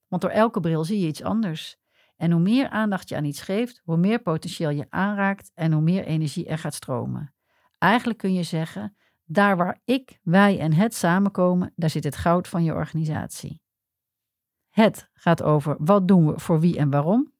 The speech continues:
Ik, wat heb ik ermee? Wij, hoe werken we samen? Volgens Daniel Ofman is organisatieleiderschap hetzelfde als integraal leiderschap.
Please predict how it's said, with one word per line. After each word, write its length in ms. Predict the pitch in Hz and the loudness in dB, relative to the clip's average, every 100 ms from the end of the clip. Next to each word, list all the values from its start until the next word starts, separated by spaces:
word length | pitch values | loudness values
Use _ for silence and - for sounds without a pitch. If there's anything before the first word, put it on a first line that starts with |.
| _ _ _ _ _ _ _ - | _ _ _ _ _ _ _ -2
Ik, 340 | 220 - - _ _ | -2 -2 -12 _ _
wat 160 | - 147 | -6 -2
heb 140 | 160 | 0
ik 140 | 233 254 | 0 2
ermee? 520 | 220 190 185 190 196 _ _ _ | 4 4 4 0 -6 _ _ _
Wij, 560 | _ 147 180 180 175 - | _ 4 6 6 2 -2
hoe 300 | _ - 180 | _ 2 4
werken 360 | 160 165 151 151 | 4 4 2 -4
we 60 | 151 | -8
samen? 480 | - - - - - _ _ _ _ _ _ _ _ _ _ _ _ | -8 -10 -12 -14 -16 _ _ _ _ _ _ _ _ _ _ _ _
Volgens 300 | - 220 202 | 0 2 2
Daniel 380 | 160 226 254 233 | 4 6 6 4
Ofman 360 | 165 - 156 170 | 2 2 2 2
is 160 | 175 | 0
organisatieleiderschap 1120 | - 185 175 202 220 - 185 180 180 - 170 | 0 2 2 4 2 2 2 2 2 -2 -4
hetzelfde 400 | 165 - 202 196 | -4 -4 0 2
als 120 | 180 - | 0 0
integraal 460 | 180 156 - 147 | -2 0 0 0
leiderschap. 720 | 143 135 147 143 - 127 - | 0 -2 -6 -8 -8 -10 -10